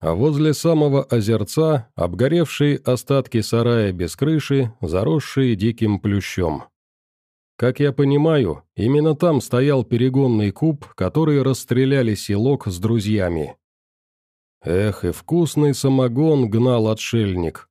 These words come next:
вздохнул Селок. И тут снова у меня в кармане заволновался Помидорка.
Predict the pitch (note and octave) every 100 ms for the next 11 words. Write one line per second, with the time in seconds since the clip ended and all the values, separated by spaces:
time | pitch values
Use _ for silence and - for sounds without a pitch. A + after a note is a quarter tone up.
0 | _ - D2+ D#2 F#2 A2 A2 G#2+ - G2+
1 | G2 D#2+ - _ _ _ _ _ _ _
2 | _ _ - F2 E2+ E3 D#3+ - - G#2
3 | G#2 D3+ D3+ D3+ C3 C3 C3 C#3+ - A#2+
4 | A2+ A#2+ D3 C#3+ F#2+ E2 G#2 A2+ A#2 A#2+
5 | B2 C#3+ C#3 - B2 C3 B2+ B2+ B2 G2
6 | F2+ E2 C2+